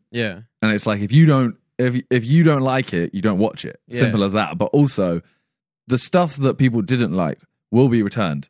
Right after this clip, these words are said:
Speaker 2: That
Speaker 1: Mm.
Speaker 2: money will not just be wasted, kind of thing.
Speaker 1: Yeah, for sure. And, and a lot of people will enjoy the stuff that you bought for them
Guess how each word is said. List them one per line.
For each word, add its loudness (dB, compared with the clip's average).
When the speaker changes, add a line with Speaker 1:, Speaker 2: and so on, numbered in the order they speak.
Speaker 2:
That 0
Speaker 1:
Mm. -4
Speaker 2:
money 0
will 2
not 0
just -4
be 0
wasted, -2
kind -14
of -20
thing. -16
Speaker 1:
Yeah, 2
for -2
sure. 0
And, 0
and 0
a 2
lot 2
of -4
people 2
will 4
enjoy 4
the -2
stuff -4
that -8
you -18
bought -2
for -8
them -10